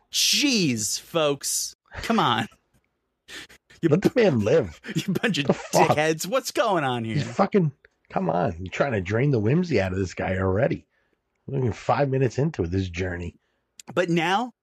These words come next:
Speaker 1: now this entire, we've been recording. I don't know how long this episode's gonna actually be, but we've been recording for about an hour and a half. No
Speaker 2: Yeah.
Speaker 1: hiccups.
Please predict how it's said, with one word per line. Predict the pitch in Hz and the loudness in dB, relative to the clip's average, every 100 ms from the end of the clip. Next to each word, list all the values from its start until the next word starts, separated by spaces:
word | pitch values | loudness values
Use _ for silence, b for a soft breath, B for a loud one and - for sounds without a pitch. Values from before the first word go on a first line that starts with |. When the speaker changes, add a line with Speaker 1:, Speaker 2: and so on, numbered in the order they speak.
| _ | _
Speaker 1:
now | - 170 208 | -2 -2 0
this | 190 190 | -2 -2
entire, | 190 220 214 208 | -2 0 0 0
we've | 196 220 | 0 0
been | 220 | -2
recording. | 226 - 226 240 247 240 _ _ _ _ - | -4 -2 -2 -2 -4 -10 _ _ _ _ -2
I | 202 | 0
don't | 190 | 0
know | |
how | 170 165 | 0 2
long | 156 | 0
this | 131 | 0
episode's | 139 120 113 | -2 -2 -2
gonna | 117 | 0
actually | 113 - - 110 | 0 -2 -6 -4
be, | 113 | -2
but | 147 | -2
we've | 208 311 | -2 -2
been | 302 | -2
recording | 220 196 196 208 | -2 0 -2 -2
for | |
about | 143 135 127 | -2 -2 -2
an | - | -4
hour | 151 160 | -2 0
and | 143 | -2
a | 117 123 | -4 -4
half. | 101 - - _ _ _ _ _ _ _ _ - | -6 -10 -20 _ _ _ _ _ _ _ _ -4
No | 339 | 0
Speaker 2:
Yeah. | 320 | 2
Speaker 1:
hiccups. | 277 277 277 - - | 2 0 -2 -4 -6